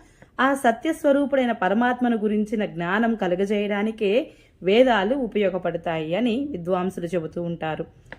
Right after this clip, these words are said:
పరమాత్మ తత్వాన్ని ఎరిగిన వానికి, వేదాలను యథాతథంగా వ్యాఖ్యానించే వానికి, తనకు ఉన్న సందేహాలన్నీ నశింపచేసుకున్న వానిని,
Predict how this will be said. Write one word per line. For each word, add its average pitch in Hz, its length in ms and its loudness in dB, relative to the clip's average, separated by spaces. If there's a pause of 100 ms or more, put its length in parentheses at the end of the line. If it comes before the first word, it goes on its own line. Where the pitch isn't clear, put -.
(120)
పరమాత్మ 185 460 0
తత్వాన్ని 190 520 -2
ఎరిగిన 185 280 -2
వానికి, 202 640 -4 (300)
వేదాలను 254 560 4
యథాతథంగా 233 680 2
వ్యాఖ్యానించే 214 800 0
వానికి, 196 540 -2 (360)
తనకు 269 240 2
ఉన్న 247 220 2
సందేహాలన్నీ 233 840 4
నశింపచేసుకున్న 208 840 -2
వానిని, 226 600 0